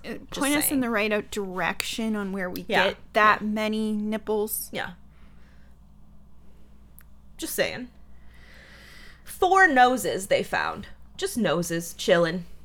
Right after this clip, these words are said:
Speaker 2: There
Speaker 1: Of
Speaker 2: are
Speaker 1: course.
Speaker 2: bones in the nose, so, like, hi-, I don't
Speaker 1: Of
Speaker 2: really
Speaker 1: course.
Speaker 2: understand how that, like, would, would it just be, like, the cartilage? Like,
Speaker 1: It would be the cartilage and, like, the skin.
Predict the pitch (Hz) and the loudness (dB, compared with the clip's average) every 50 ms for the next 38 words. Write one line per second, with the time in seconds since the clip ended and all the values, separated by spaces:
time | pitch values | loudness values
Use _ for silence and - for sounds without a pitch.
0 | - - - - - - - - - - - - - - - - - - 208 220 | -18 -20 -20 -20 -20 -20 -20 -20 -20 -20 -20 -20 -20 -20 -20 -16 -6 -2 0 0
1 | - - - 208 226 - - - - 160 170 170 160 165 160 156 151 131 127 - | 2 4 6 6 6 6 6 4 4 2 -2 -4 -4 -4 -6 -6 -6 -8 -8 -8
2 | - - - 170 156 165 147 147 - - - 185 - - - 214 240 240 226 220 | -10 -8 -6 -6 -4 -4 -4 -6 -6 -6 -4 -2 -2 0 0 -2 -2 -4 -4 -2
3 | 220 202 190 185 185 - - - - - 185 180 143 117 92 - 180 - - - | -2 -2 -2 -2 -6 -8 -10 -10 -10 -8 -6 -6 -4 -6 -8 -10 -10 -10 -10 -10
4 | - - - 185 180 180 - 175 170 - - - - - - - - 190 180 147 | -10 -6 -2 -2 -2 0 0 -4 -4 -4 -8 -18 -18 -20 -16 -10 -8 -8 -8 -6
5 | - 185 180 - 196 185 185 185 185 - - - - - 208 254 302 330 330 339 | -8 -10 -6 -2 0 0 0 0 -2 -6 -14 -12 -8 -6 -6 -6 -6 -6 -8 -8
6 | 349 330 311 - - - - - - - - 240 220 220 214 196 208 208 - - | -10 -10 -12 -14 -14 -12 -10 -10 -10 -8 -8 -6 -4 -4 -6 -6 -6 -8 -10 -10
7 | - - 202 208 208 208 214 220 214 214 214 208 208 208 208 208 214 - 208 - | -10 -8 -8 -8 -6 -6 -6 -6 -6 -8 -8 -10 -10 -10 -10 -10 -12 -12 -12 -12
8 | - - 196 190 190 196 202 | -12 -10 -12 -10 -8 -10 -10